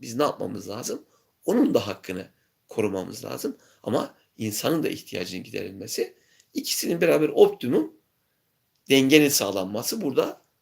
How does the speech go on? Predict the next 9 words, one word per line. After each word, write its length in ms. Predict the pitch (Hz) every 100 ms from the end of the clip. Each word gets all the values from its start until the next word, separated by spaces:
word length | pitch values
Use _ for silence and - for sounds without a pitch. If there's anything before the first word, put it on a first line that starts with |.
| _ _ _
Avrupa'da 480 | 170 120 104 151 139
bunu 260 | 160 277 - _ _
sağladıklarını 760 | - 143 120 - - 113 156 165
ben 260 | 185 - _ _ _ _
görüyorum, 340 | - 127 156
şahit 340 | 185 151 123 -
olduğum 360 | 104 107 104
bir 60 | 101
şey. 280 | - -